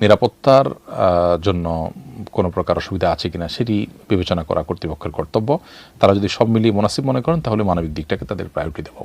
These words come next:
উচিত এবং ব্যক্তিগত হিংসা, বিদ্বেষ, শত্রুতা বা রাজনৈতিক প্রতিপক্ষ হওয়ার কারণে আমাদের দেশে যে পরিমাণ জুলুম হয়ে থাকে, যে পরিমাণ অবিচার হয়ে থাকে, সে যেন না হয়, সেটা আমাদের কর্তব্য।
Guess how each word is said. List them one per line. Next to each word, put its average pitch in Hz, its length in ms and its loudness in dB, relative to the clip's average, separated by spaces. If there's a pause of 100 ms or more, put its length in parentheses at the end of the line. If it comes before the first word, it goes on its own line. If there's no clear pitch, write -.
উচিত - 240 0 (720)
এবং 98 240 6 (340)
ব্যক্তিগত 98 380 0 (160)
হিংসা, 92 360 0
বিদ্বেষ, 85 360 -2
শত্রুতা 92 460 -2 (580)
বা 85 200 6
রাজনৈতিক 101 440 4
প্রতিপক্ষ 95 400 -2
হওয়ার 117 200 4
কারণে 107 200 2
আমাদের 95 200 0
দেশে 90 220 0
যে 87 220 0 (440)
পরিমাণ 87 260 0
জুলুম 101 240 6
হয়ে 92 160 0
থাকে, 90 300 0
যে 87 100 -2
পরিমাণ 87 280 -2
অবিচার 104 320 2
হয়ে 101 140 2
থাকে, 101 200 -6
সে 120 120 -6
যেন 117 160 -2
না 90 160 2
হয়, 131 140 0
সেটা 127 200 -2
আমাদের 98 200 -2
কর্তব্য। - 500 -8